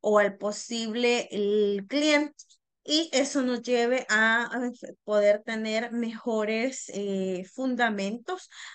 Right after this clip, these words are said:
al momento que nosotros diseñamos una estrategia.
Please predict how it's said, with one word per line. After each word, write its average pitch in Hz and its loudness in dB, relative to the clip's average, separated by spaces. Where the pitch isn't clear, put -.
al 226 2
momento 214 -4
que 233 -8
nosotros 208 -6
diseñamos 214 -4
una 208 -4
estrategia. 175 -4